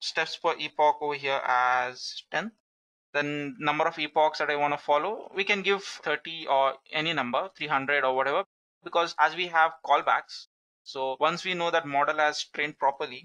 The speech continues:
we don't have to worry about it. And then we'll also pass callbacks. Callbacks will be C B. This looks great,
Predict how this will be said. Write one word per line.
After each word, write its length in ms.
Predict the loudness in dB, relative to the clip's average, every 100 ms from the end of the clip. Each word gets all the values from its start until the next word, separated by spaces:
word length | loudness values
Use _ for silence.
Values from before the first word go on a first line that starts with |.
| -6
we 60 |
don't 140 | -2 0
have 140 | 0
to 80 | -4
worry 260 | -8 -6 -8
about 240 | -10 -14
it. 80 | -16 _ _ _
And 140 | -4 -2
then 80 | -2
we'll 160 | 2
also 220 | 2 2 0
pass 340 | 4 4 2
callbacks. 760 | 0 0 2 -2 -4 -14 -14 -18 _ _ _
Callbacks 420 | 0 2 2 0 -6
will 60 |
be 120 | -12
C 220 | -14 -16 -18
B. 140 | _ _ _ _ _ _ _ _ _ _
This 240 | -8 -6 -6
looks 220 | -8 -4
great, 320 | -2 0 -2